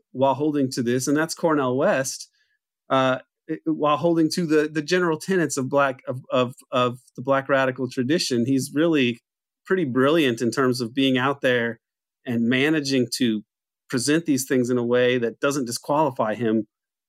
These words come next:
from having any public presence. These, it seems like these are the people, these are people we should look at for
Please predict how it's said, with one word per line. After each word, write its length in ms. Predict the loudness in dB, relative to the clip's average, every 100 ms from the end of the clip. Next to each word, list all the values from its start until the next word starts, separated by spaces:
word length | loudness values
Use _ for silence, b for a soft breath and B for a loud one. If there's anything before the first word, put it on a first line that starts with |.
| -4
from 180 | -2 0
having 280 | 0 2
any 160 | 2 2
public 380 | 0 -2 -2 -4
presence. 520 | -2 0 -2 -4 -8 _ _ _ _ _
These, 360 | -2 0 0 -4
it 140 | -6 -4
seems 200 | -2 0
like 140 | 0
these 220 | 0 0
are 60 | -2
the 60 | -2
people, 440 | -4 0 0 0
these 160 | -2 -4
are 60 |
people 260 | -4 -2 0
we 100 | 0
should 160 | -2
look 200 | -2 -2
at 180 | -4 -12 -14 _ _
for 380 | -4 -2 -4 -10